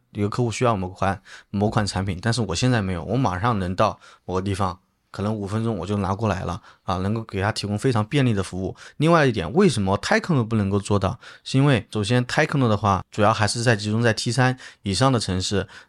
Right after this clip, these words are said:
坦桑尼亚这个国家是一个非常大的一个国家，它的整体的交通成本和运输成本是比较高的，并且的话，做这个手机夫妻店的话，呃，有很多夫妻店它是以账期的形式进行存在的。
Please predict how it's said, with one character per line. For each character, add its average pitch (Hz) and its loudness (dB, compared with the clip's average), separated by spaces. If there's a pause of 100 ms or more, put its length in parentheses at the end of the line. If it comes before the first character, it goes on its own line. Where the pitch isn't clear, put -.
(160)
坦 110 4
桑 139 4
尼 117 2
亚 127 4
这 107 -6
个 110 -4
国 101 -6
家 101 -2
是 110 -4
一 110 -4
个 110 -2
非 120 -2
常 107 0
大 131 -2
的 110 -2
一 104 -4
个 101 -6
国 95 -8
家， 95 -6
它 120 -4
的 127 -2
整 110 -6
体 120 -6
的 104 -6
交 113 -2
通 131 -2
成 110 -6
本 101 -6
和 98 -10
运 120 -4
输 120 -6
成 110 -6
本 98 -6
是 104 -6 (380)
比 104 -4
较 120 2
高 107 0
的， 101 -2 (240)
并 151 0
且 101 0
的 90 -2
话， 98 0 (260)
做 160 -4
这 131 -4
个 95 -6 (260)
手 101 -2
机 104 -2
夫 139 -4
妻 139 -4
店 147 2
的 110 2
话， 95 -4 (400)
呃， 95 0
有 104 0
很 98 -4
多 113 -2
夫 127 -6
妻 120 -4
店 117 -4
它 107 -6
是 117 -4
以 92 -4
账 123 0
期 - -2
的 135 0
形 90 -4
式 95 -4
进 95 -6
行 92 -6
存 85 -12
在 92 -4
的。 67 -12